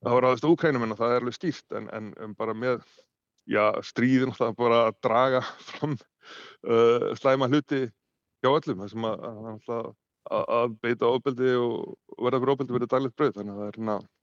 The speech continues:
já, Hollywood held ég mótilinn er mjög illa utan, utan um það allt.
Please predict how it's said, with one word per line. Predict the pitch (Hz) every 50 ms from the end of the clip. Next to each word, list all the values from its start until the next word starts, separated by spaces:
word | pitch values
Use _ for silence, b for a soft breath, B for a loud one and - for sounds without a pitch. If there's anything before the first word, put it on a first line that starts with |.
| _ _ _ _
já, | 117 113 101
Hollywood | 117 131 131 135 143 127 - -
held | 143 135 131 117 - 131 127
ég | 120 120 135
mótilinn | 139 135 - 131 120 120
er | 127 127 127
mjög | 127 120 - -
illa | 147 139 135
utan, | - 139 131
utan | - 143 - - 135 131
um | 123 127
það | 143 120 101
allt. | - _ -